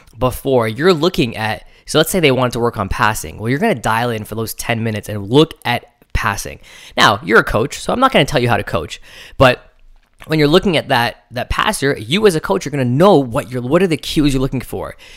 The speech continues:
you know? How is their platform? How is their angles? How are they moving to the ball? How are they reading the server? You're gonna be able to get so much information from that film that before you even get in the gym with your athlete, you're gonna know exactly what you need to do, what you need to work on.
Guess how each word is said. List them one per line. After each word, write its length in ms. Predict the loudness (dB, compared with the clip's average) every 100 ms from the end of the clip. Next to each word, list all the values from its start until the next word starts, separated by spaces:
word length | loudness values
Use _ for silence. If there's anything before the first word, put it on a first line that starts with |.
| -12
you 80 | -8
know? 200 | -6 -8 -14 -20 -8
How 280 | 0 0
is 120 | 0 -2
their 160 | -4
platform? 720 | -2 -2 0 -2 -6 -6 -6
How 240 | 0 0 2
is 120 | 0
their 220 | 0 -2
angles? 600 | -2 -4 -4 -6 -8 -14 -20 -20 -2
How 220 | 2 4
are 80 | 4
they 120 | 4
moving 380 | 4 4 2 -2
to 100 | -4
the 80 |
ball? 360 | -2 -2 -2 -4
How 180 | 0 2
are 80 | 4
they 120 | 2
reading 520 | 0 4 6 6 2
the 80 | 0
server? 560 | -2 -2 -2 -4 -10 -12 -20 -14 0
You're 120 | 2
gonna 120 | 4
be 60 | 2
able 80 | 0
to 80 |
get 180 | -2 -2
so 320 | -2 2 2
much 220 | 4 2 0
information 640 | -2 -2 0 0 -2 -6
from 160 | -8 -4
that 260 | -4 -6
film 560 | -8 2 4 6 2 -2 -10 -8 -4
that 120 | 0
before 380 | -2 2 2 2
you 100 | 0
even 300 | -2 -2 0
get 160 | 2 2
in 60 |
the 60 | 2
gym 240 | 0 2
with 80 | 2
your 120 | 2
athlete, 420 | 0 0 0 -2 0
you're 180 | 2
gonna 160 | 2 0
know 160 | 0 -2
exactly 600 | -4 -2 0 2 2 4
what 200 | 2 2
you 120 | 0
need 160 | 0 -2
to 100 | -4
do, 200 | -4 0
what 160 | 0
you 40 | 0
need 140 | -2
to 100 | -4
work 320 | -2 -2 2
on. 320 | 2 2 -2